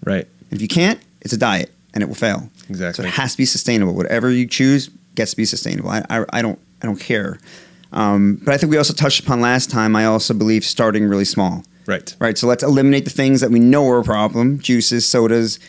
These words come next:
Speaker 2: even milk. Let's
Speaker 1: Yeah.
Speaker 2: eliminate those things, eliminate the junk food if we can, and then let's go meal by meal by meal. Let's go really slow like we talked about last time.
Speaker 1: Yep. I tell a lot of my patients too, I'm not a big fan of shakes and smoothies and stuff. And there's some benefits to all of them. There's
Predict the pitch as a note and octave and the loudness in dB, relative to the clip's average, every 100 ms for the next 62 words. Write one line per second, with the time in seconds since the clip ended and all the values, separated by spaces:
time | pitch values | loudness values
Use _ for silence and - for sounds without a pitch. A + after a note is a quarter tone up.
0 | - - F#2+ C#3+ D3 E3+ - - _ _ | -14 -6 0 2 2 0 -4 -18 _ _
1 | _ - G#2+ A2+ C3+ D3 C#3+ D3+ D3+ D3+ | _ -8 -2 0 2 2 2 0 2 4
2 | D3+ D3+ - - A2 A2 A2 - - A2 | 4 2 -2 -6 -2 0 -2 -4 -6 -2
3 | A2 - A#2 A2 A#2 A#2 G#2+ G#2 G#2+ G#2+ | -2 0 0 0 -2 -2 0 0 0 0
4 | G#2+ G#2 A2 G#2+ G#2 G2 F#2+ F#2+ F#2+ F2+ | 0 0 0 2 2 0 -2 -2 -4 -6
5 | F#2 F2 F#2 G#2+ G#2+ G2 G2+ G2 F#2+ - | -6 -6 -6 -6 -4 -4 -2 -2 -4 -6
6 | - G2+ F#3+ - - F#2+ - F3+ F3+ - | -6 -6 -8 -10 -12 -12 -12 -12 -12 -14
7 | A#2+ C3+ - _ A#2 G#2+ - C#3+ F3 B2 | -14 -16 -18 _ -4 -4 -2 0 2 4
8 | A2+ G#2+ A2+ G2 G2 A2+ B2 C#3+ B2 A2 | 2 0 0 -2 -4 0 2 2 2 0
9 | G2+ A2 G#2 F#2 - A2 G2+ - G#2 A2+ | 0 -2 -2 -4 -2 -2 -2 -4 -6 -2
10 | G#2+ G#2+ G2+ A2 G#2+ D#3+ F3+ F#3 C#3 A#2 | 0 0 -2 -2 0 0 2 2 2 0
11 | A2+ - - G2 F#2+ G2 F#2+ G#2+ A#2+ G2+ | -2 -4 -4 -2 0 -2 -2 -2 -2 -2
12 | F#2 F#2 | -2 -6